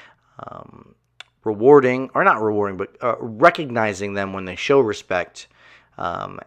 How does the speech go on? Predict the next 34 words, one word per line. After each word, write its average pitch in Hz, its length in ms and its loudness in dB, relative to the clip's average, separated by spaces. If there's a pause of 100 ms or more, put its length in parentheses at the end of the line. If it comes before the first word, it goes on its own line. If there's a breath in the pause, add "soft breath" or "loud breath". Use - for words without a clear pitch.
and, 98 680 -8
uh, 92 640 -2
really 123 540 2
focus 117 440 -4
on 98 160 -6
that. 127 440 -2 (920 soft breath)
And 120 200 -4
then 135 560 2
make 123 220 -6
sure 117 320 0
that, 104 320 -2
you 143 100 -8
know, 110 80 -4
when 131 160 0
they're 117 100 -4
not 120 280 2
doing 95 260 -8
it, 117 180 -12
you 113 100 -8
make 113 200 -6
sure 107 140 -6
they 90 160 -4
do 80 120 -12
it. - 160 -18 (380)
Okay? - 100 -12
I, 107 420 -6
I - 20 0
am 117 160 -4
certainly 127 360 -4
not 113 280 0
against 110 360 -6
telling 113 320 -4
a 101 80 -10
kid, 95 460 -6